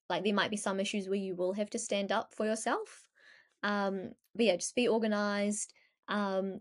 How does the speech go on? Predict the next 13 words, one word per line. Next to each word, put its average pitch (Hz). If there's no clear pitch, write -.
and 220
enjoy 262
the 277
process. 254
It 240
is 233
really 233
fun. 226
It 214
is 226
stressful 220
at 202
times, 226